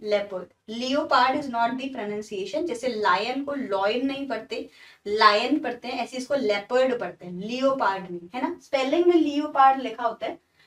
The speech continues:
आपने इसको लेपर्ड पढ़ना है, लेपर्ड।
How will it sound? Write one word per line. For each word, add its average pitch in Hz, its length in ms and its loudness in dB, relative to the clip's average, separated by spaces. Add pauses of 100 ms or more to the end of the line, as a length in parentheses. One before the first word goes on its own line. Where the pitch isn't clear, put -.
(280)
आपने 269 360 6
इसको 339 180 6
लेपर्ड 254 1000 4
पढ़ना 175 220 -6
है, 170 60 -8
लेपर्ड। 208 680 -2